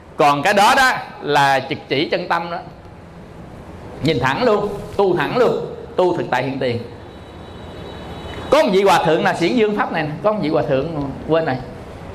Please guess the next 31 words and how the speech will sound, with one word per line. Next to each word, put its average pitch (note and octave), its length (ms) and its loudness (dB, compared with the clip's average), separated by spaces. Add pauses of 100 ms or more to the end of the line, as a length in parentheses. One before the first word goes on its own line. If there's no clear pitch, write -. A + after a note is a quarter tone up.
(140)
Có F#2+ 120 4
một E3 80 0
vị C#3+ 260 2
là C3+ 260 2
xiển D#3+ 160 0
dương E3+ 200 2
pháp F#3+ 180 0
này, C3+ 120 -2
pháp - 240 -2
thực B2+ 160 -6
tại A#2 160 0
hiện B2+ 180 -2
tiền. A2+ 200 -2 (4000)
Như G#3+ 220 6
vậy F3+ 160 6
á, A3 140 4
thì F#3 140 4
cái A#3+ 140 2
người F3+ 460 4
nào E3+ 580 4 (420)
mà D#3 340 4
mình D#3 260 0
thường D#3 220 2
xuyên G3 200 0
quán A#3+ 280 2
mình F3+ 360 2 (680)
và D3+ 320 4
quán F#3 260 2
các B3+ 160 0
pháp C4 240 0 (680)
bằng D#3 380 2